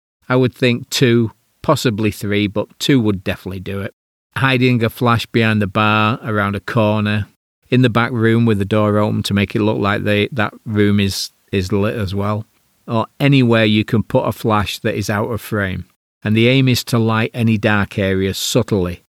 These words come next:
not blasting light everywhere. So yeah, you'll, you're gonna need flashes and definitely off camera.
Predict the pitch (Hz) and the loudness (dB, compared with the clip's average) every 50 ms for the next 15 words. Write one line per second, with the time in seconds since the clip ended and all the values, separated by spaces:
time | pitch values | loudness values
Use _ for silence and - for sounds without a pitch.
0 | _ _ _ _ _ _ - 113 113 120 - - 123 110 120 117 113 113 104 - | _ _ _ _ _ _ 0 2 2 2 2 0 -2 0 0 2 2 2 0 0
1 | - 127 117 110 107 101 101 98 104 - _ _ _ _ - 107 98 90 92 90 | 0 0 2 2 2 2 2 0 -2 -4 _ _ _ _ -4 -2 -2 -2 -2 -6
2 | 90 87 85 82 80 - _ _ _ _ _ _ _ _ _ - - 107 101 107 | -6 -6 -8 -10 -10 -14 _ _ _ _ _ _ _ _ _ -8 -4 -2 0 0
3 | 104 95 87 - _ _ _ _ - 104 104 107 107 139 175 131 117 110 127 131 | 0 -2 -4 -8 _ _ _ _ -4 -2 0 0 -2 -2 -2 0 2 2 4 4
4 | 131 131 127 127 117 - - 120 110 101 98 - - 104 101 98 - - _ _ | 4 4 4 4 2 0 0 0 2 2 2 0 0 0 0 0 -4 -8 _ _
5 | _ - 104 101 98 - - 120 104 - - 107 95 98 101 101 - - _ _ | _ -4 -2 -2 -2 0 0 -2 0 0 -2 -2 0 0 0 0 -2 -4 _ _
6 | _ - 101 98 - - - 107 92 90 92 90 - | _ -4 -4 -4 -4 -6 -6 -4 -4 -4 -6 -8 -12